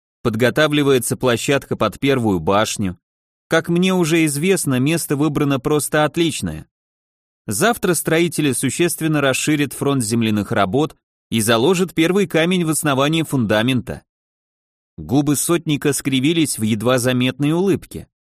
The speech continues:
Старый вояка был доволен, первопоселенец гном Кроу снова не подвел, сдержал обещание. Как только все успевает.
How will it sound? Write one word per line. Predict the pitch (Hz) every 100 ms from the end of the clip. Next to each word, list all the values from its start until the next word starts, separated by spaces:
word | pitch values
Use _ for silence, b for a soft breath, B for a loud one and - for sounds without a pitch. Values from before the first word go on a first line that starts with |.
| _
Старый | - - 165 175 202
вояка | 208 202 208 185
был | 180 196 185
доволен, | 185 151 151 143 104 78 - _
первопоселенец | 147 156 170 175 165 170 170 165 143
гном | 127 147 156 139
Кроу | 156 160 143
снова | - 185 190 113
не | 101
подвел, | 107 101 87 85 73 - _ -
сдержал | 85 117 117 98 120 135
обещание. | 120 110 - 113 110 87 76 - _ _ -
Как | 120 127 -
только | 185 202 214
все | - 214 208
успевает. | 202 - 190 185 170 82 -